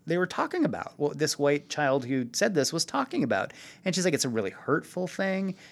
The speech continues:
and it's, you know, it's something that you don't really understand if you haven't been in that position." And it, it, it says, you know, to get back to that word nativism or nativist, it says, when you make those statements, it says that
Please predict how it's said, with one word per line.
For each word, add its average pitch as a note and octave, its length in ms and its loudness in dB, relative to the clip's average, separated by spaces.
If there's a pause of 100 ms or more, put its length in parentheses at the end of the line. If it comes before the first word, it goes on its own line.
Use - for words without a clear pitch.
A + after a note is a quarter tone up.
(120)
and B2+ 200 0
it's, A#2+ 220 0
you C#3 80 0
know, B2+ 120 0
it's - 120 -2
something F3+ 260 0
that D#3+ 60 -2
you C#3+ 80 0
don't C#3 180 0
really D3+ 240 4
understand B2+ 680 2
if C3 180 -6
you B2 140 0
haven't B2+ 320 -2
been B2 160 2
in A#2+ 80 2
that G#2 160 0
position." A#2+ 540 0 (340)
And D#3 160 4
it, D3 160 -2
it, E3 260 0
it D#3+ 160 0
says, F#3+ 400 4
you D3+ 100 0
know, C#3+ 120 4
to C#3+ 100 -6
get D3+ 160 0
back D3 200 4
to D3+ 60 -2
that B2+ 140 2
word B2 180 2
nativism B2 540 2
or A2 80 0
nativist, A#2+ 440 2 (440)
it - 240 -2
says, C3 720 6
when D3+ 200 2
you E3+ 120 4
make D3 300 2
those C3 180 2
statements, A#2+ 460 2
it B2 120 -6
says B2 360 2
that A2+ 280 2